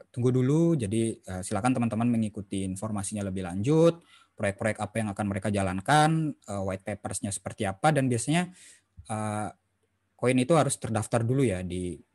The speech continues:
exchange atau di platform untuk perdagangan untuk bisa kita investasikan. Jadi teman-teman untuk berinvestasi di aset kripto yang tadi saya sebutkan ditunggu dulu, nanti kita tunggu informasi berikutnya atau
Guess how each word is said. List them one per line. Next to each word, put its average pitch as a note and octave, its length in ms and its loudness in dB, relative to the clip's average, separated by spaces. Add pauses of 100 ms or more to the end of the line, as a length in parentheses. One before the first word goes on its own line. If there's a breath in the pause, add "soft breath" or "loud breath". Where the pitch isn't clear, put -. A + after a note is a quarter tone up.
(120)
exchange A2 480 -2
atau F#2+ 240 -6
di F2+ 160 -4
platform G2 480 -4
untuk G2 80 -8
perdagangan G2+ 480 0
untuk G#2 160 -2
bisa G2 240 -6
kita F2+ 160 -12
investasikan. E2+ 720 -12
Jadi A#2 240 4
teman-teman A#2+ 480 4
untuk A2+ 240 -6
berinvestasi G2 720 -4
di G2+ 160 0 (560 loud breath)
aset A#2 160 0
kripto A2 240 -2
yang G#2+ 160 2
tadi G2+ 240 2
saya G2+ 160 -2
sebutkan A2+ 480 2
ditunggu G2+ 400 0
dulu, A#2 400 6
nanti A2+ 160 0
kita G#2+ 160 -2
tunggu B2+ 640 0
informasi G#2 400 -4
berikutnya A2 400 -2
atau G#2+ 320 -2